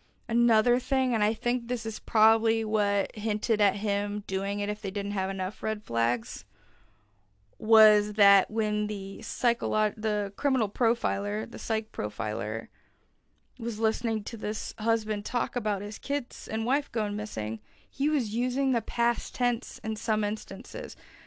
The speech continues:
Now, there's only two reasons you would use the past tense, is if you lost hope, maybe, and you pretty sure they're dead, like, I suppose you might use it. But if you're someone and they just went missing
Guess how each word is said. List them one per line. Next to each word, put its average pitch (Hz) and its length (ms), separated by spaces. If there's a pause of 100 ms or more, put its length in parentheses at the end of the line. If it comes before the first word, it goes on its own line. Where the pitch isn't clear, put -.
(100)
Now, 214 520 (260)
there's 240 280
only 247 260
two 254 280
reasons 226 720 (220)
you 220 260
would 214 180
use 214 200
the - 100
past 208 380
tense, - 300
is 226 140
if 233 160
you 240 120
lost 277 340
hope, 226 340
maybe, 220 420
and 196 280 (380)
you 214 160
pretty 233 340
sure 226 260
they're 208 140
dead, 196 480
like, 185 480 (1500)
I 226 100
suppose 214 680
you 208 100
might 202 240
use 208 220
it. 214 240
But 220 160
if - 240
you're 349 240
someone 233 560
and 208 380
they 233 200
just 214 360
went - 160
missing 214 680